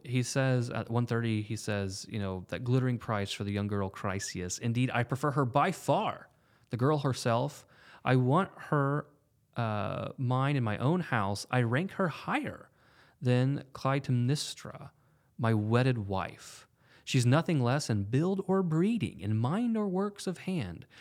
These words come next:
but I'm willing to give her back, even if that's the best for all. What I really want is to keep my people safe, not seeing them dying, but fetch me another prize,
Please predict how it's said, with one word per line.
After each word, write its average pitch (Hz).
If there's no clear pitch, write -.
but 185
I'm 220
willing 165
to 139
give 131
her 151
back, 92
even 165
if 135
that's 139
the 135
best 117
for 123
all. -
What 123
I 139
really 139
want 87
is 107
to 117
keep -
my 117
people 107
safe, -
not 117
seeing 135
them 127
dying, 92
but -
fetch -
me 151
another 120
prize, -